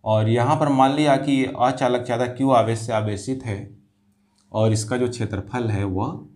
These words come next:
ए है। तो sigma equal to Q by A, या Q equal to जब यहाँ से निकालेंगे तो this implies Q equal to sigma A, इसको बना लिया इक्वेशन फर्स्ट। अब फ्रेंड यहाँ पर जरा देखेंगे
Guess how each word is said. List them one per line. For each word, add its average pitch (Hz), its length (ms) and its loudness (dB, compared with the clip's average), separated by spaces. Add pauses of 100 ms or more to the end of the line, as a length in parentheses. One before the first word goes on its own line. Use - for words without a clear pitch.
(260)
ए 95 140 -4
है। 92 340 -12 (920)
तो 113 60 -4
sigma 147 380 4
equal 160 300 0
to 147 140 -6
Q 156 240 0
by 147 140 4
A, 131 240 4 (360)
या 139 240 0
Q 202 260 -2
equal 147 340 4
to 143 100 -2
जब 131 160 0
यहाँ 127 220 -2
से 151 120 -6
निकालेंगे 110 560 -2
तो - 880 -14
this 147 280 0
implies 123 500 0
Q 123 240 -2
equal 107 400 0
to 147 120 -4 (1120)
sigma 107 500 -2 (220)
A, 104 120 -2 (320)
इसको 110 300 -6
बना 104 200 -4
लिया 110 220 0
इक्वेशन 113 540 -6 (600)
फर्स्ट। - 460 -10 (2000)
अब 151 160 4
फ्रेंड 180 200 2
यहाँ 175 200 4
पर 180 120 0
जरा 170 200 2
देखेंगे 160 440 0